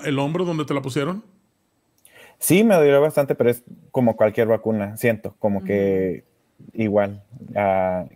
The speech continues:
Speaker 2: no, no sentí como que efectos secundarios así como mucha gente,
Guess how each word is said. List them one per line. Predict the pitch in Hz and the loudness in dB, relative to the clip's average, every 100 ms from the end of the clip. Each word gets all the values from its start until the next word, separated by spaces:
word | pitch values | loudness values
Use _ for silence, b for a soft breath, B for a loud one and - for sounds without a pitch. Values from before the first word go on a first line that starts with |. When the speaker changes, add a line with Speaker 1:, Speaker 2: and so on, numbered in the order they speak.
| - | -12
Speaker 2:
no, | 107 107 107 104 101 98 82 - _ _ _ _ _ _ _ _ | -4 0 0 0 0 -4 -8 -16 _ _ _ _ _ _ _ _
no | 117 110 | -2 0
sentí | 120 120 | 0 0
como | 123 120 | 2 0
que | - 107 101 | 2 2 2
efectos | 98 104 - 110 | 0 0 0 -2
secundarios | 107 104 104 104 | -2 2 2 0
así | 104 | -2
como | 110 | -2
mucha | 101 101 107 | -2 -4 -4
gente, | 113 104 - 113 | -4 -4 -4 -4